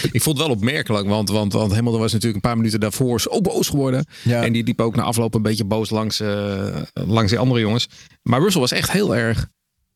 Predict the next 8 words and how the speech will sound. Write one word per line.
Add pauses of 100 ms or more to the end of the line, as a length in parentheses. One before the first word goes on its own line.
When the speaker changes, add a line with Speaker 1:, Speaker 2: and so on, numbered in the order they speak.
(440)
Speaker 1:
overdreven
happy
de
peppy,
zeg
maar.
Terwijl
die